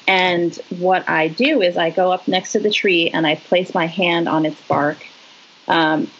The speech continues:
and I just stand there and I close my eyes. Sometimes I look up at the branches, um, but I can sense the energy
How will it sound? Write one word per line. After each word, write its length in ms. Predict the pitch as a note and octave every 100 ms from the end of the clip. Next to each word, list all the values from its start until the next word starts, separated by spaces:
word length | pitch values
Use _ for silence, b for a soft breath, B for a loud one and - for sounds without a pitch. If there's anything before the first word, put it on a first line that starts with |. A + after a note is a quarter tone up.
| -
and 100 | G#3+
I 60 | B3
just 200 | C4+ C4
stand 280 | C4+ C4 A3
there 120 | D#3
and 120 | D#3 D#3+
I 60 |
close 260 | - G3+ G3
my 140 | F#3
eyes. 80 | F3+
Sometimes 380 | G3 G3 G3+ F3+
I 80 | E3+
look 240 | E3+ -
up 180 | A#3+ A3+
at 100 | -
the 60 | F3+
branches, 760 | G#3 G3+ G3+ G3 F#3 F3+ - B B B B -
um, 680 | E3+ E3 D#3+ D#3+ D#3 - - - - - -
but 100 | F#3+
I 160 | F3 F#3
can 260 | A#3 G#3+
sense 580 | - - A3+ G#3 - - -
the 160 | F#3+ -
energy 680 | F3+ G#3+ G#3 E3+ D3 D3+